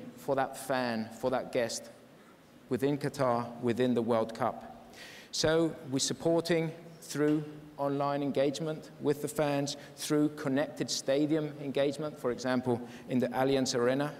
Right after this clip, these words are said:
with, with Bayern, on that complete journey, from the ticketing experience to avoid risks,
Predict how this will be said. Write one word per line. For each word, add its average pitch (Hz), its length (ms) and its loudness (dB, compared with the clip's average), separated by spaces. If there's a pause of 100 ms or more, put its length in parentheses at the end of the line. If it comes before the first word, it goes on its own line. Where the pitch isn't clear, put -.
with, 120 320 -4
with 107 200 -6
Bayern, 143 320 0 (540)
on 160 140 2
that - 180 0
complete 135 400 -2
journey, 113 300 0 (500)
from 127 260 -2
the 110 80 -2
ticketing 180 460 -2
experience 185 680 -2 (360)
to 131 100 -2
avoid 113 420 2
risks, 147 520 -2